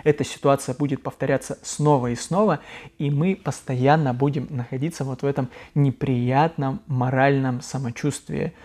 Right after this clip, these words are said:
Поэтому в данной ситуации рекомендуется выразить эту эмоцию злости для того, чтобы облегчить самочувствие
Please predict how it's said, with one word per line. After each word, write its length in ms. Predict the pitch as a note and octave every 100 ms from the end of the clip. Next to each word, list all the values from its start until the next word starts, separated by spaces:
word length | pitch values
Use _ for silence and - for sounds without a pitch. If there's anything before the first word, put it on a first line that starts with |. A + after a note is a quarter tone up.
| - - -
Поэтому 440 | C#3 D3+ E3 C#3 -
в 120 | C3+
данной 360 | C#3 C3+ A#2+ A2+
ситуации 680 | - - E3+ - - C#3 C3
рекомендуется 680 | C3 B2+ B2+ C3 C3 - B2
выразить 540 | B2 D#3 C#3 B2+ A#2+
эту 380 | - C#3 B2+ B2+
эмоцию 480 | B2+ B2+ B2 - A#2+
злости 380 | C#3+ G#3 - -
для 180 | C3 B2
того, 180 | D3+
чтобы 320 | E3 D#3 E3 -
облегчить 640 | C#3+ B2+ B2 D#3+ - - -
самочувствие 720 | - C#3+ C#3+ D#3 E3 E3 E3+